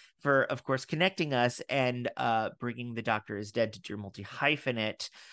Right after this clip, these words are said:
As always, please follow on social media at Dear Multi Hyphenate or at The Michael Kushner. Um, the book is available for pre-order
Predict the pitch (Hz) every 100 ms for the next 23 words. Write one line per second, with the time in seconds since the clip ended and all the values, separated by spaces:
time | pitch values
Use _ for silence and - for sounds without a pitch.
0 | - _ - 143 - 143 131 131 - -
1 | 143 127 123 120 117 - 110 90 90 113
2 | 123 120 107 110 110 107 - 117 113 117
3 | 107 101 101 110 131 143 131 135 131 -
4 | 143 - 185 - 151 117 107 101 98 104
5 | 98 110 104 107 104 - - _ _ 120
6 | 113 107 104 104 104 107 - - 123 113
7 | _ 190 180 143 147 123 131 127 131 123
8 | 120 - 123 117 110 - - - 127 -
9 | 117 123 117 117 110 110